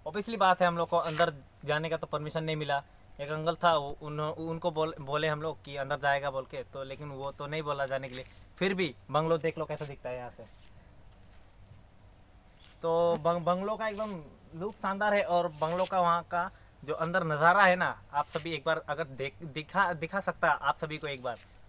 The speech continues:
तो सबको अच्छा लगता। क्योंकि हम लोग का अटियाबाड़ी, जो कि अटियाबाड़ी में कोठी लाइन है, और जो बंगलो है वहाँ पे तो उतना खास खास मतलब पार्क सिस्टम का नहीं है ना, यहाँ पे पार्क सिस्टम का है। तो हम लोग घूमने आए थे, मैं और विक्रम भाई, तो यहाँ पे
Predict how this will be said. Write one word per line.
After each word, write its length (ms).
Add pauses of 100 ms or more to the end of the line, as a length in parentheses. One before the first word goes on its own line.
(100)
तो 180 (360)
सबको 200
अच्छा 160
लगता। 260 (400)
क्योंकि 180
हम 120
लोग 120
का 220 (340)
अटियाबाड़ी, 680
जो 320
कि 180
अटियाबाड़ी 500
में 120
कोठी 240
लाइन 220
है, 160
और 400
जो 180
बंगलो 320
है 180
वहाँ 200
पे 100
तो 80
उतना 180
खास 300
खास 300 (420)
मतलब 220 (500)
पार्क 220
सिस्टम 300
का 80
नहीं 160
है 60
ना, 120
यहाँ 200
पे 240 (120)
पार्क 180
सिस्टम 300
का 120
है। 120
तो 180
हम 140
लोग 140
घूमने 240
आए 180
थे, 140 (500)
मैं 120
और 100
विक्रम 260
भाई, 160 (120)
तो 200
यहाँ 160
पे 280